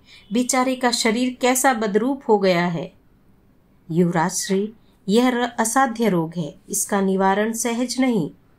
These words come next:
युवराज विचारों में डूब गया। रथ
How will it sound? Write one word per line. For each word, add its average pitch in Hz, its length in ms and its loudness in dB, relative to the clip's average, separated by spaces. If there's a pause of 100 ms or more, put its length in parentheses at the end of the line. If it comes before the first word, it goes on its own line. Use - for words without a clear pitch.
(460)
युवराज 262 520 2
विचारों 202 420 2
में 190 160 0
डूब 160 220 -2
गया। 165 340 -4 (560)
रथ 233 260 2